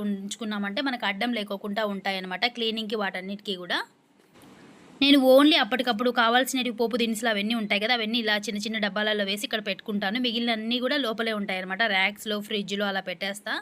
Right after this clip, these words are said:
ఎక్కడివి అక్కడ స్టోర్ చేసి పెట్టుంటా అనమాట. తర్వాత గిన్నెలు అవన్నీ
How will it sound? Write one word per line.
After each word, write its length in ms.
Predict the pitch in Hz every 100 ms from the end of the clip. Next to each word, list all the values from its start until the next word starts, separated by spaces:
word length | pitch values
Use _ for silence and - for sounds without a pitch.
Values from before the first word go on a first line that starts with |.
| - _ 208
ఎక్కడివి 280 | 202 202 196
అక్కడ 140 | - 202 -
స్టోర్ 220 | 208 208
చేసి 160 | 196 208
పెట్టుంటా 340 | 180 190 185 185
అనమాట. 280 | 180 175 175 302 415 _ _ _ _ 269
తర్వాత 300 | 254 254 269 220
గిన్నెలు 260 | 240 262 247
అవన్నీ 240 | 226 247